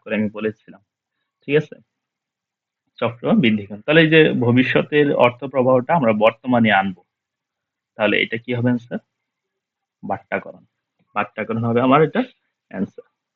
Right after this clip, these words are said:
এরপর আমরা দেখি পরবর্তী প্রশ্নটা, মূলধনের কোন উৎস সবচেয়ে, এ, ব্যয়বহুল? মূলধনের কোন উৎস সবচেয়ে ব্যয়বহুল?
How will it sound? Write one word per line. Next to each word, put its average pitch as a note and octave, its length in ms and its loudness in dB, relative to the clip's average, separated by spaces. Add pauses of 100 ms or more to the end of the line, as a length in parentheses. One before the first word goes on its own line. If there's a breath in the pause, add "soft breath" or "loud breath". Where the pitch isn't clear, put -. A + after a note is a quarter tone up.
(480)
এরপর C#3+ 180 -2
আমরা A#2 140 2
দেখি G#2 200 -6
পরবর্তী G#2+ 460 -6
প্রশ্নটা, - 460 -14 (400)
মূলধনের C3+ 520 4 (100)
কোন F3 220 2
উৎস B2+ 340 0 (560)
সবচেয়ে, - 760 0 (400)
এ, G#2 400 -2
ব্যয়বহুল? A#2+ 580 0 (120)
মূলধনের A#2+ 400 0
কোন D#3+ 220 -6
উৎস - 180 -8
সবচেয়ে A#2+ 400 -16
ব্যয়বহুল? A#2 760 -4